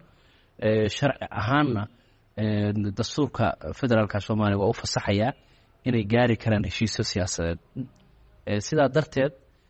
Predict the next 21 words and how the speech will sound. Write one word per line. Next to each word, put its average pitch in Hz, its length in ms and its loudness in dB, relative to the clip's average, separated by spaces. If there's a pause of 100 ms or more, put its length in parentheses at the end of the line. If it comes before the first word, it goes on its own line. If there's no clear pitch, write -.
(100)
heshiiskan 156 460 -2
ma 135 140 -2
dhaqan 143 280 0
gelayaa 104 360 2
mise 107 200 -6
ma 123 100 2
dhaqan 107 280 -2
gelayo? 98 300 0 (540)
Asagoo 117 440 2
oo 104 200 0 (220)
ishuwan 123 520 0
macnaha, 98 400 0 (520)
eh, 101 220 2
waxay 110 220 2
u - 40 -6
taallaa 107 300 2
doodaasi, 110 520 0 (180)
eh, 92 220 0
baarlamaanka 107 600 0
labadiisa 113 400 -2
aqal 147 240 0